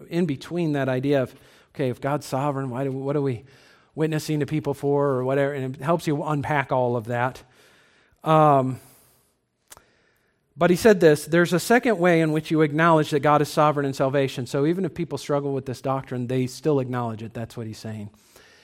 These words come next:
He says, "You pray for the conversion of others."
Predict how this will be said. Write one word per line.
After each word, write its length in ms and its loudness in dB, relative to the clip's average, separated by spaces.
He 120 -10
says, 320 0
"You 100 0
pray 420 2
for 160 -2
the 120 -2
conversion 680 -2
of 220 -8
others." 480 -6